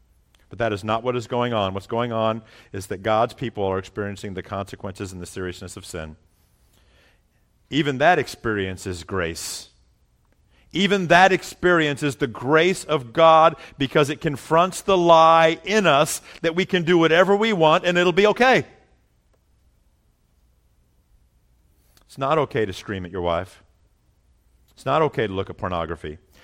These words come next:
It's not okay to mistreat your children. It's not okay to misuse your money. It's not okay to cheat on your taxes. It's not okay to be prideful and arrogant. It's not okay, yes? It's not okay. Sin is serious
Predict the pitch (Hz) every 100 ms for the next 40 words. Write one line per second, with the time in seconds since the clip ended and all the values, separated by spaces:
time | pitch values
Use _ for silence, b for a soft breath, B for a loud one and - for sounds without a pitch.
0 | b - 123 131 156 147 - 104 95 92
1 | - 87 90 - 90 80 78 78 b -
2 | 123 127 165 151 123 104 95 92 95 90
3 | 90 82 76 76 B - 117 131 139 180
4 | 170 120 104 - 101 87 85 90 80 -
5 | 85 B - 123 143 175 170 143 113 104
6 | - 139 117 110 117 104 101 110 95 85
7 | 82 123 - 135 156 185 185 180 214 208
8 | 143 156 233 - - _ _ _ _ _
9 | - - 170 165 208 - 254 277 254 131
10 | 90 82 _ _ b b - 202 185 156
11 | - - 220 233 240 233